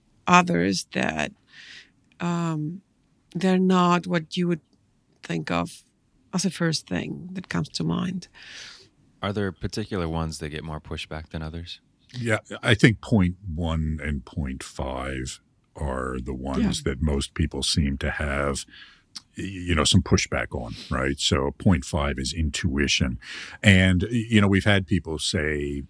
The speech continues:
Speaker 3: that they see objectivity as the core quality of
Speaker 1: Mm.
Speaker 3: point five, right, rather than point one.
Speaker 1: Yeah.
Speaker 3: But objectivity is the ability to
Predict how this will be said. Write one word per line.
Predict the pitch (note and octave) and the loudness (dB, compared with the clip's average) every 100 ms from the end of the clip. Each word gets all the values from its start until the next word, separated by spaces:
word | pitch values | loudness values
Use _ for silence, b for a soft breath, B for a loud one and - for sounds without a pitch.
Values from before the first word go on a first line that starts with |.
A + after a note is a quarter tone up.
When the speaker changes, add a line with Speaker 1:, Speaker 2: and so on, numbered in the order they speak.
| D#2 | -4
Speaker 3:
that | D2 C#2+ C#2 | -2 -2 -2
they | D#2 D2+ | -2 0
see | C#2+ - E2 C#2+ C#2+ | 0 0 0 -2 -2
objectivity | D2 D2+ C2 D2 C2 - - B2+ G2 C2 B1+ - _ b b b b b _ - | 0 -2 -2 -4 -6 -4 4 6 6 0 -6 -10 _ b b b b b _ -4
as | D2 C#2 C2+ C2+ - - | -2 -2 -2 -4 -4 -4
the | |
core | D#2 - - | -4 -2 -2
quality | - D2 C#2 A3 | -2 0 2 2
of | |
Speaker 1:
Mm. | G3 | 2
Speaker 3:
point | G2+ A#1+ | 0 -4
five, | - F#2 C#2+ B1 A1 - _ | 0 2 2 0 -10 -14 _
right, | - B1+ B1+ - | -6 -4 -4 -2
rather | C#2+ C#2+ C#2 | 0 0 0
than | C2 B1+ | -4 -6
point | - C2+ A#1 C#2+ | -6 -6 -6 -6
one. | C2+ A#1+ A1+ - B B B B | -8 -6 -8 -10 B B B B
Speaker 1:
Yeah. | F3+ D#3+ | -2 4
Speaker 3:
But | G2 F#2+ _ _ - _ - | 6 4 _ _ -20 _ 2
objectivity | D#3+ F3+ - D#3+ - - D#3 C#3 F#2+ D#2+ D2+ D#2 - | 6 6 4 2 0 -2 0 2 2 0 -2 -6 -4
is | F#2 E2+ E2+ E2+ - A2 | 0 0 0 -2 -2 -2
the | F#2+ F#2 F2+ F2 F2 F2 - _ _ - | 2 4 4 2 2 0 -4 _ _ -2
ability | G2 D#2+ A2 A#2 B2+ A#2 G#2 G2 F2+ | -2 2 4 6 4 2 4 4 2
to | - - F2+ E2+ E2+ E2 E2 | -2 -2 2 2 2 2 2